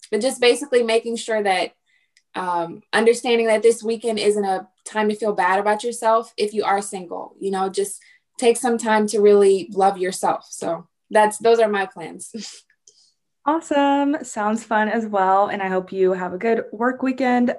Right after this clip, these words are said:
Speaker 2: Um, I am a part of a women's Bible study organization on my university's campus called Pinky Promise.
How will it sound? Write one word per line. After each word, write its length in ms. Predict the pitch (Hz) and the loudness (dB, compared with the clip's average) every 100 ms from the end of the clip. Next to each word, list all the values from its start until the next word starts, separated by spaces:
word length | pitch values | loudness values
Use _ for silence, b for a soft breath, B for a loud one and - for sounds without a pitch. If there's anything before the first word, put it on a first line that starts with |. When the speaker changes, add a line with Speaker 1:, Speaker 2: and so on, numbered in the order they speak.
| 208 | 0
Speaker 2:
Um, 320 | 202 202 202 | 0 0 -2
I 340 | 226 269 277 285 | 0 2 2 0
am 120 | 226 | -2
a 60 | 233 | -4
part 360 | 226 214 214 - | -2 0 0 0
of 260 | 196 190 - | 0 -2 -4
a 100 | 190 | -4
women's 380 | 190 196 196 185 | -4 -4 -6 -4
Bible 300 | 180 180 190 | -2 -2 -4
study 260 | 196 190 | -2 -2
organization 920 | 190 185 185 175 175 175 175 180 180 B B B | 0 -4 -4 -4 -6 -8 -6 -6 -6 B B B
on 160 | 208 214 | -4 0
my 220 | 214 202 | 0 -2
university's 720 | 190 202 185 185 185 190 185 | -2 -4 -2 -2 -2 -4 -4
campus 480 | 180 180 175 180 175 | -4 -8 -6 -8 -10
called 280 | - 180 175 | -6 -6 -6
Pinky 220 | 214 220 | -6 -6
Promise. 560 | 233 214 214 220 220 | -4 -4 -2 -4 -6